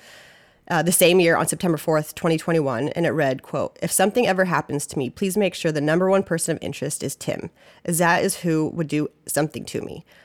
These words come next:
I'm putting this in writing that I'm fearful he will somehow harm me, come after me, or will try to do something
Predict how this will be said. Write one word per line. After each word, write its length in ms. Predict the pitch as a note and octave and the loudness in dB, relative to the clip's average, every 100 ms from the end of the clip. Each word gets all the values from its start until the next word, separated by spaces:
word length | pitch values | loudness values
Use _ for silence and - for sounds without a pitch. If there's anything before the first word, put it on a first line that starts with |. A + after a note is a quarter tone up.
| - | -6
I'm 100 | F3+ | 0
putting 220 | F#3 A3+ G#3+ | 6 6 6
this 160 | G#3+ | 4
in 80 | G3 | 4
writing 340 | D#3 D3 D3+ | 2 4 2
that 140 | D#3 A2 | 4 4
I'm 180 | D#3 E3+ | 2 2
fearful 420 | F3 E3 - D3 | 0 -2 -2 -4
he 140 | D#3+ | -4
will 140 | D3 D3 | -4 -2
somehow 380 | F3+ G3 G3 | 0 0 0
harm 280 | E3+ E3 C#3+ | 0 0 2
me, 240 | C#3 C#3 - | 0 -2 -4
come 220 | F#3 E3 | 0 4
after 260 | D#3+ - F#3+ | 2 0 -2
me, 220 | G3 F#3+ | 0 -2
or 160 | - | -2
will 80 | E3 | -2
try 160 | - E3+ | 0 0
to 80 | E3+ | 0
do 140 | D#3+ | 0
something 500 | - C#3 - C#3 | -2 -4 -2 -2